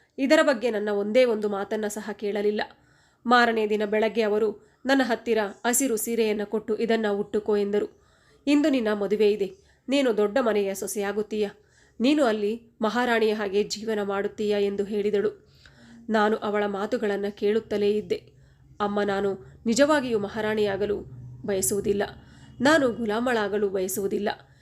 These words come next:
ಯಾರೊಬ್ಬರ ಎರಡನೇ ಹೆಂಡತಿಯಾಗಲು ಇಷ್ಟಪಡುವುದಿಲ್ಲ" ಎಂದು ಹೇಳಿದೆ.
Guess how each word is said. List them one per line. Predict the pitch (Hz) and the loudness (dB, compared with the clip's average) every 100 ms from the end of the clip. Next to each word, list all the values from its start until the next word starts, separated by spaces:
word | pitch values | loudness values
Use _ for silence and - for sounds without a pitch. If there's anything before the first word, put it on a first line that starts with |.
| _ _ 220 | _ _ 2
ಯಾರೊಬ್ಬರ | 233 220 214 196 226 208 208 - _ 226 | 4 4 0 0 0 -2 -6 -16 _ -2
ಎರಡನೇ | 240 285 277 220 | 2 4 2 0
ಹೆಂಡತಿಯಾಗಲು | 214 214 262 233 208 196 202 175 - | -2 -2 -2 -2 -2 -2 -4 -6 -12
ಇಷ್ಟಪಡುವುದಿಲ್ಲ" | - 226 214 208 208 208 202 | -12 -8 -4 0 0 0 0
ಎಂದು | 196 196 202 | -2 -2 -4
ಹೇಳಿದೆ. | 208 202 208 - - | -2 -2 0 -2 -6